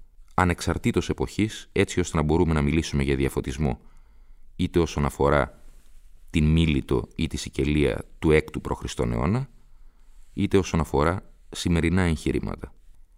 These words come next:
Στη σύναψη των δύο αυτών επιπέδων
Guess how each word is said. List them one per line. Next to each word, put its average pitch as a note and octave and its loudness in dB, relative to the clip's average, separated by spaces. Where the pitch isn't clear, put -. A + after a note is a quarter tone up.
Στη - -4
σύναψη G#2+ 4
των D2 2
δύο D2 4
αυτών C2+ -2
επιπέδων F2+ -2